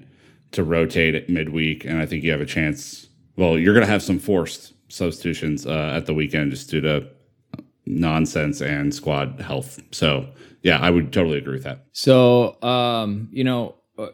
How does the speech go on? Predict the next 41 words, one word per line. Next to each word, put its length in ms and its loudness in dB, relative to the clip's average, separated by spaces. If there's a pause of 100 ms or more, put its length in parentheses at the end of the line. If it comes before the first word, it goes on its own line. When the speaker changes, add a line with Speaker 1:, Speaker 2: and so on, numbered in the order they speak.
Speaker 2:
some 220 0
positives 520 2
from 100 -2
the 100 -2
international 480 -2
break 220 2
that 60 -2
we 100 0
talked 280 -2
about, 300 0
because 280 -4
obviously 440 0
a 60 0
lot 200 0
of 80 -2
players 380 0
love 340 0
to 80 0
take 400 0
good 180 0
form 380 0
and 120 -2
keep 260 -4
it 80 -2
going, 420 2
right? 360 0 (280)
So, 760 2 (140)
uh, 140 -4
Timo 380 2
Werner 220 2
getting 240 2
his 140 -2
goal, 580 2
although 440 -2
he 120 -2
sh-, 120 -20 (140)
probably 420 -4
should 300 -6
have 140 -4
had 200 -2
more 460 2